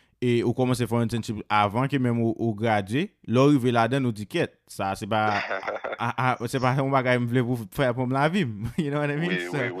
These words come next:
Speaker 2: oui. Dakò,
Speaker 1: so,
Speaker 2: ok.
Speaker 1: exactement. Bon, se internship la vreman, but m toujou ap pale de sa. So, m toujou ap, you know, um, promote l, di, hey, whatever you do, chache yon <laughs> internship. But, um,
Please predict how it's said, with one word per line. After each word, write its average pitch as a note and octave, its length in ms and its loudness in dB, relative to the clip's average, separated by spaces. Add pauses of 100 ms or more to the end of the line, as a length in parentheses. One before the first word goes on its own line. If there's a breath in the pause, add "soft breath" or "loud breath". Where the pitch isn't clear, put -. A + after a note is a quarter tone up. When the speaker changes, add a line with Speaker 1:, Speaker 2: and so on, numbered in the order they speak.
Speaker 2:
oui. F#2+ 60 -6 (260)
Dakò, F2+ 480 -6
Speaker 1:
so, A#2+ 140 0 (180)
Speaker 2:
ok. A2 240 -6 (240)
Speaker 1:
exactement. G#2 560 -6
Bon, B2+ 100 -2
se C3 140 -2 (160)
internship B2+ 320 -4
la B2 100 2
vreman, A2 300 2
but G2+ 160 0
m B2 160 0
toujou B2 240 0
ap F#2+ 80 -12
pale G#2 240 0
de F#2+ 160 -2
sa. A#2+ 140 -4 (500 soft breath)
So, A#2+ 160 -4
m A2 240 0
toujou G2+ 320 -2
ap, F#2 100 -8 (600)
you G#2 160 -4
know, F#2+ 240 -6
um, F2+ 320 -10 (320)
promote G#2+ 560 -4
l, G#2 80 -6 (160)
di, F#2 240 -8
hey, G#2 400 -6 (960)
whatever A2 400 -2
you G#2 160 -2
do, G#2+ 320 0
chache G2+ 320 -6
yon A2 140 0
<laughs> A2 80 -4
internship. - 420 -14 (640 soft breath)
But, C#3 320 0
um, D3 380 -2